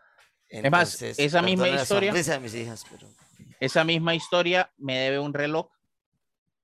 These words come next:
Speaker 1: porque cuando yo vivía en Bogotá,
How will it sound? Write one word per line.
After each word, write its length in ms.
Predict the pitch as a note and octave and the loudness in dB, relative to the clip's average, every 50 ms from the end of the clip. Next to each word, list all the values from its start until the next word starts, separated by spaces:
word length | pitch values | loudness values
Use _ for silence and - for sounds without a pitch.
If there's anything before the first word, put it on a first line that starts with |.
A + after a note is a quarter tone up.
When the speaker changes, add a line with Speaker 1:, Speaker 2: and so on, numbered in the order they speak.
| _ _ _ _ _ _ _ _ _ _ _ _ _ _ _ _ _ _ - - _ - - _ _ _ | _ _ _ _ _ _ _ _ _ _ _ _ _ _ _ _ _ _ -20 -18 _ -16 -16 _ _ _
Speaker 1:
porque 280 | - C#3 C#3+ C3+ C3 C#3 | -4 -4 -4 -4 -4 -4
cuando 180 | C3 C3+ B2+ B2 | -4 -2 -2 0
yo 120 | B2+ C3 | 0 0
vivía 240 | C3+ D3 D3+ D#3+ E3 | 0 2 2 2 2
en 100 | E3 E3+ | 2 2
Bogotá, 600 | E3+ F3+ E3+ F3 F#3 F#3 - F#3 F#3+ G#3+ G#3+ _ | 0 -2 0 -2 -4 0 2 2 2 2 -2 _